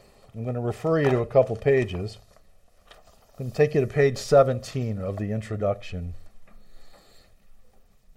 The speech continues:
And right down in the middle, when it starts at Isaiah fifty-five, it's verses eight through eleven, it says, Isaiah fifty-five, eight through eleven gives meaning to metanoia. "Your thoughts were distant from God's thoughts, as the heavens are higher than the earth."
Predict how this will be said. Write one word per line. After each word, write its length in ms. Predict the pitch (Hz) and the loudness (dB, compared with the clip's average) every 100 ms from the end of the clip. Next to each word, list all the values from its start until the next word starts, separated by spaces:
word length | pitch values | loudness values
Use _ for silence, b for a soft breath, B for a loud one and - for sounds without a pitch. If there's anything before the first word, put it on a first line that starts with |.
| - | -12
And 180 | 107 107 | -6 4
right 220 | 143 120 | 4 6
down 300 | 139 143 135 | 6 6 4
in 100 | 123 | 0
the 80 | 113 | -2
middle, 460 | 117 139 135 107 | 2 4 6 4
when 140 | 107 104 | 2 -2
it 100 | 101 | -4
starts 340 | - 120 - | 0 0 0
at 100 | 104 | -2
Isaiah 500 | 104 104 98 143 147 | -2 0 4 6 6
fifty-five, 880 | 143 147 143 127 - 120 113 98 92 | 4 0 0 -6 6 8 10 8 2
it's 220 | 87 - - - - - 101 | -8 -12 -20 -20 -20 -20 -8
verses 400 | 104 113 104 95 | -6 -4 -6 -2
eight 260 | 113 127 | 0 0
through 200 | 123 120 | -2 -2
eleven, 360 | 110 113 107 101 | 6 8 8 4
it 140 | 95 | -4
says, 420 | - 107 101 92 - b b b b b b b b b b _ _ _ | -4 -2 -2 -4 -10 b b b b b b b b b b _ _ _
Isaiah 360 | 113 113 151 165 | -2 6 8 8
fifty-five, 520 | 170 160 143 139 123 | 4 0 8 8 10
eight 180 | 139 143 | 6 2
through 120 | 151 | 4
eleven 320 | 127 123 120 | 8 8 4
gives 240 | 113 113 | 0 0
meaning 320 | 120 135 143 143 | 0 -2 -2 -2
to 140 | 131 | 0
metanoia. 720 | 120 117 123 110 110 98 82 87 | 2 2 2 2 4 2 -2 -6
"Your 380 | 98 123 151 | 2 8 10
thoughts 560 | 180 - 147 139 143 - | 8 6 8 10 8 4
were 160 | 120 110 | -6 -4
distant 560 | 101 135 160 - 151 | 0 0 0 -4 -6
from 300 | - 135 117 | -4 -4 0
God's 420 | 110 120 147 151 | 6 8 8 6
thoughts, 460 | - 117 107 107 - | 2 6 8 6 2
as 220 | - 110 107 | -2 -2 0
the 100 | 110 | -2
heavens 380 | 113 131 131 | 2 2 4
are 120 | 120 110 | 2 2
higher 380 | 117 113 113 | 4 4 4
than 140 | 107 107 | 0 -4
the 140 | 107 | 0
earth." 280 | 123 120 - | 2 2 0